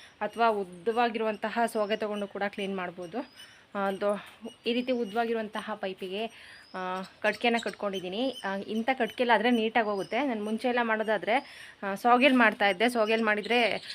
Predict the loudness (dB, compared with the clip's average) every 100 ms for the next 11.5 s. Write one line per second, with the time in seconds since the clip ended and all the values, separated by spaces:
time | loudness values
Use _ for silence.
0 | -4 -4 2 6 6 6 6 6 4 4
1 | 2 2 0 0 0 -4 -4 -6 -4 -8
2 | -8 -10 -6 -4 -2 -4 -6 -20 -12 -2
3 | 0 0 0 -2 0 0 2 4 2 2
4 | -2 -2 -2 2 2 2 -4 -6 -4 -2
5 | -2 -4 -2 -2 0 -2 -2 -10 -6 -4
6 | -2 -4 -2 -4 -2 -2 -2 -8 -8 -6
7 | -4 -6 -10 -18 _ -16 -16 _ _ _
8 | -20 _ -20 -20 -20 4 8 8 8 8
9 | 8 10 8 8 6 6 6 6 8 6
10 | 6 4 6 8 8 6 4 6 6 4
11 | 4 4 6 6 6